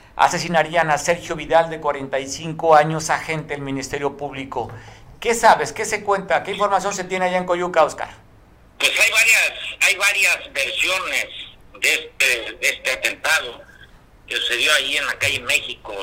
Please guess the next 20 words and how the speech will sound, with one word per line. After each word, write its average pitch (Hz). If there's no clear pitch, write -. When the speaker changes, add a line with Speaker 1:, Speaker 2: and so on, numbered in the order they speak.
Speaker 2:
aquí 127
en 131
la 113
Campesina -
Sur. 139
Pues 113
perdieron 160
la 147
vida 165
lo 110
que 147
es 147
el, 104
este 123
personaje 127
del 107
Ministerio 127
Público, 147
un 135
taxista 160